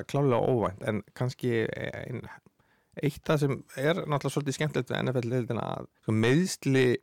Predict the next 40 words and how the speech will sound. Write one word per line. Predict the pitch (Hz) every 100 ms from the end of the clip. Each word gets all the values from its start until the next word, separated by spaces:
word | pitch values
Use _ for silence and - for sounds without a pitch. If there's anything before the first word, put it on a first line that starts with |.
| _ _
leikmanna | - 127 151 165 131 113
spila | - - 131
svo | 117 -
ofboðslega | 170 - - 107
stóra | - 147 113
rullu | 127 - - - - -
og | -
það | 104 120 120
eru | 120 131 127 113 113 - - -
ofboðslega | 135 - 147 135 123
mörg | 131 147 123
lið | 131 143
sem | 131 117
bara | 120
svona | 117 110 101
heldast | 113 147 - 123
úr | 117
lestinni | 147 - 127 117
eftir | 113 110 - 117
því | 107
sem | 113
líður | 113 127 123
á | 107
tímabilið | 127 139 131 147 180 -
og | 120 113
skyndilega | - - _ 127 - 147 127
standa | - - 131 151 - 131
svona | 131 123 - _ _ _ _ _ _ _ -
kannski | 139 143 - 117 107
í | - 127
einhverju | 117 107 107
tilvikum | 104 -
óvænt | 110 120 104 110
lið | 107 98
uppi | -
og | 107
það | 113 -
gerðist | 135 175 - -
eiginlega | - 143 170
svolítið | 139 147 123